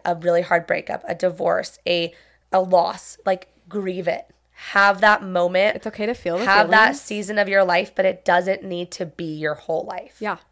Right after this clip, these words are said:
Speaker 2: And, like, the fact that, like, and we've talked about it before, like, anything hard that you go through, like,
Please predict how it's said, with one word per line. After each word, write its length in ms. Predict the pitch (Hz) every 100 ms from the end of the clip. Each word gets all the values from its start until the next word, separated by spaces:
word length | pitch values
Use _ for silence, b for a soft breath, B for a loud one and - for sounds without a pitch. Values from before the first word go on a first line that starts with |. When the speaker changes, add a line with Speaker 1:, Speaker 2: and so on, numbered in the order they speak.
| _ b b b
Speaker 2:
And, 240 | - 262 247
like, 320 | 220 214 - _ _ -
the 80 | 214
fact 340 | 214 208 -
that, 300 | 202 180 - _ _ _ 190
like, 100 | 180
and 120 | 185
we've 140 | 175
talked 260 | 185 175 185
about 120 | 170
it 60 | -
before, 240 | - 165
like, 180 | 160 -
anything 320 | 180 185 175
hard 180 | 180 170
that 100 | 160
you 120 | 170
go 220 | 175 - -
through, 220 | 220 214
like, 300 | 185 -